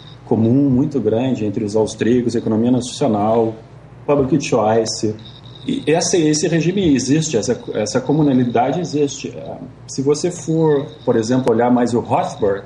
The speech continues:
even o Rothbard also também tem algumas áreas em comum, embora o, o Rothbard filosoficamente é um anarcocapitalista e o Hayek é um liberal clássico, alguns vão dizer social-democrata light,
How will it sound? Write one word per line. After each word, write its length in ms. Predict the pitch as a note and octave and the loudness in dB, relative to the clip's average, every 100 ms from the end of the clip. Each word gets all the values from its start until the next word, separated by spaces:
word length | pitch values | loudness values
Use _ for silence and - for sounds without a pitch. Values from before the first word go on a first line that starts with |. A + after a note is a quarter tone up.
| - | -4
even 220 | C3+ D3 | -2 0
o 60 | D3 | -2
Rothbard 600 | B2 C3 C3 A#2+ A2+ - - - | 0 -2 0 0 0 -2 -10 -2
also 300 | C3 C#3+ C#3+ | 0 0 0
também 340 | C#3 C3+ E3+ | 2 2 2
tem 140 | D#3+ | 2
algumas 380 | C#3+ C#3 D3 B2 | 2 2 2 2
áreas 280 | A#2+ B2 B2 | 2 2 2
em 80 | D3+ | 2
comum, 460 | A#3 E3+ D#3 E3+ | 2 2 2 4
embora 320 | C3+ A#2+ B2+ C3 | 2 2 2 2
o, 140 | C3 B2+ D#3 | 0 -2 -6
o 40 | |
Rothbard 460 | C3 C#3 - C3+ C3 | 0 0 0 -4 -2
filosoficamente 960 | C#3+ B2+ B2+ B2+ D3+ B2+ C3 D#3+ - - - - - - C#3 | 0 0 0 0 0 0 0 -4 -6 -12 -16 -20 -20 -12 -2
é 80 | |
um 60 | C3+ | 2
anarcocapitalista 1200 | C3+ C3 - - - F3 C#3+ D#3 D3+ - F3 F3 - - - | 2 0 -2 -2 0 2 4 2 -2 0 0 -2 -12 -20 -2
e 120 | C#3 | 0
o 100 | C#3 | 2
Hayek 440 | C3+ C3 D3+ D3+ D#3+ | 2 2 0 0 0
é 60 | |
um 160 | D3+ D#3 | 2 2
liberal 440 | D#3 D3 C#3+ D3 | 2 2 2 0
clássico, 640 | - C#3+ C#3 - G2 F2 G2+ A2 | 0 0 0 -2 -8 -10 -8 -6
alguns 720 | G#2+ A2+ B2 A2+ A2 A#2 B2+ | -4 -2 2 2 2 0 0
vão 100 | C3 | 0
dizer 240 | A#2+ B2 A#2+ | 2 2 0
social-democrata 760 | C3+ A#2 B2 A#2 A#2 A2+ A2+ | -2 0 0 2 2 0 0
light, 460 | G2+ A#2 A#2+ - | 2 2 0 -2